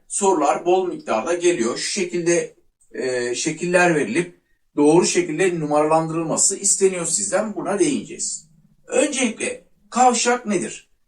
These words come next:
Kavşak iki veya daha fazla karayolunun kesiştiği, birleştiği noktalardaki ortak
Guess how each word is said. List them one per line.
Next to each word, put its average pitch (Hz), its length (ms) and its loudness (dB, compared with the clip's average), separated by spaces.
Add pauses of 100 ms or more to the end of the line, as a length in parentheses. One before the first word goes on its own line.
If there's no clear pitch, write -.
Kavşak 233 640 4 (360)
iki 277 320 0
veya 226 420 4
daha 208 300 4
fazla 214 580 4
karayolunun 196 840 0 (360)
kesiştiği, 226 880 0
birleştiği 214 720 0
noktalardaki 170 720 0
ortak 202 580 2